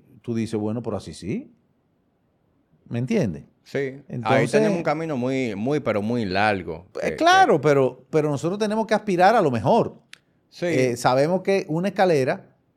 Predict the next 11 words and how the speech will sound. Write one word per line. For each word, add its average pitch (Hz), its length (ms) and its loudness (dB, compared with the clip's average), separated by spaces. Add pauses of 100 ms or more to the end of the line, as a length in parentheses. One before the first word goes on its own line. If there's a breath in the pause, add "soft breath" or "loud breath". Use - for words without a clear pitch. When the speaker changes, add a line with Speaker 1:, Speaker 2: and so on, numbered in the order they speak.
Speaker 1:
es, 131 100 -4
es 147 180 -2
un 143 160 -2
primer 160 260 -2
escalón 151 400 2
que 120 100 -4
tú 120 480 -4
pisas, 147 340 -4
¿verdad? 131 240 0
Un 113 100 -6
peldaño. 117 580 -2